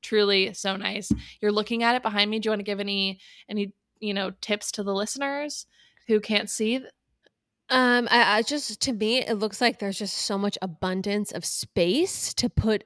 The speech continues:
Speaker 2: things
Speaker 1: Right.
Speaker 2: should you
Speaker 1: It's
Speaker 2: want
Speaker 1: essen-
Speaker 2: them.
Speaker 1: Should you want them? It's essentially a Costco, like, with its, with its space.
Speaker 2: Yeah.
Speaker 1: And it, um, it's basically a warehouse store. So anyways, thank you for asking. Um, but yeah, big life moment for me.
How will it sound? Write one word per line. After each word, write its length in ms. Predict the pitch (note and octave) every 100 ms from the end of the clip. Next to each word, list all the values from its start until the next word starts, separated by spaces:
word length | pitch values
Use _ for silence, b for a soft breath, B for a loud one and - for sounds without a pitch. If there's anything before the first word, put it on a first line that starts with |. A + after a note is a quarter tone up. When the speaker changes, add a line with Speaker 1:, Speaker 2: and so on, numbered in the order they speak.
| -
Speaker 2:
things 680 | - - A3+ F#3 A#2 A#2+ E3+
Speaker 1:
Right. 200 | F#3+ F#3
Speaker 2:
should 260 | F#3+ B3+ G#3
you 120 | G#3+
Speaker 1:
It's 80 | F#3
Speaker 2:
want 200 | F3+ F#3
Speaker 1:
essen- 260 | F3+ G3+
Speaker 2:
them. 260 | - - - _ _ _ _ _ -
Speaker 1:
Should 300 | - D#4 D4+
you 140 | F4 D4+
want 240 | C#4 C#4+
them? 360 | C#4+ C4+ C4 B3
It's 160 | - B3
essentially 440 | B3 - B3+ - F4
a 80 | C#4+
Costco, 680 | - F#3+ F#3 - F3+ - -
like, 200 | G3 F#3+
with 200 | G3 F#3+
its, 400 | G3 F#3+ - - - -
with 180 | G#3 G3
its 160 | F#3+
space. 320 | - E3+ -
Speaker 2:
Yeah. 300 | G3+ F#3+ E3
Speaker 1:
And 100 | D3+ E3+
it, 60 | -
um, 320 | E3 D3 F#3+ -
it's 160 | A3+
basically 380 | A#3+ A#3 B3 A#3+
a 60 | F#3+
warehouse 460 | F3 F3 F#3 F#3
store. 300 | - F3+ -
So 540 | F3+ - G3+ F#3+ F#3 - _ -
anyways, 380 | A#3+ A3+ G3 G3
thank 220 | G#3+ G#3
you 80 | B3+
for 100 | C#4+
asking. 680 | B3 B3 - A#3+ A#3 A#3 B3 B B B
Um, 240 | G#3+ G#3 G#3
but 100 | C4
yeah, 140 | D#4+
big 220 | B3 B3+
life 240 | B3+ C4 C4+
moment 320 | A3 G3+ -
for 100 | G#3
me. 220 | G3 G3